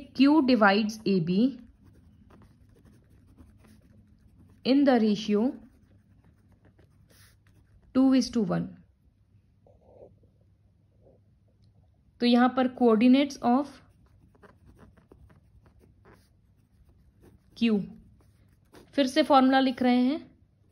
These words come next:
एम एक्स टू प्लस एन एक्स वन by m plus n और एम वाई टू प्लस एन वाई वन by m plus n।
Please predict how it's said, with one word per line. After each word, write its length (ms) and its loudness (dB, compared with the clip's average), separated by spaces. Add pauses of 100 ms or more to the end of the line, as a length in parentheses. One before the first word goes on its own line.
एम 260 4 (120)
एक्स 320 -8
टू 180 0 (580)
प्लस 300 0 (100)
एन 300 0
एक्स 320 -6
वन 280 -4 (720)
by 200 2 (160)
m 140 0
plus 280 -6
n 140 -4 (1800)
और 320 -2
एम 260 4
वाई 220 2 (160)
टू 100 0 (760)
प्लस 340 2
एन 240 0
वाई 280 0
वन 300 -6 (340)
by 180 0 (200)
m 160 -2
plus 360 -8
n। 100 -8